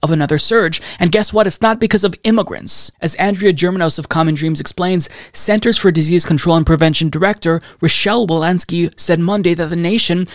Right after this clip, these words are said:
was at a fork in the road in determining the trajectory of the coronavirus pandemic and warned of another avoidable surge of covid nineteen cases as states loosen pandemic-related restrictions. The apparent leveling off of cases and hospital admissions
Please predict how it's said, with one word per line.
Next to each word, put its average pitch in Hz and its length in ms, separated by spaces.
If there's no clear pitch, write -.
was 180 200
at 175 100
a 175 40
fork 208 340
in 208 100
the 170 100
road 180 260
in 165 140
determining 233 540
the 202 80
trajectory 175 720
of 170 100
the 180 80
coronavirus 190 560
pandemic 175 440
and 165 200
warned 202 300
of 165 120
another 180 360
avoidable 185 440
surge 175 400
of - 140
covid 208 240
nineteen 196 360
cases 202 420
as - 200
states 180 340
loosen 202 400
pandemic-related 175 840
restrictions. - 580
The 208 120
apparent 214 420
leveling 196 480
off 170 220
of 160 160
cases 151 400
and 139 120
hospital 151 500
admissions 165 560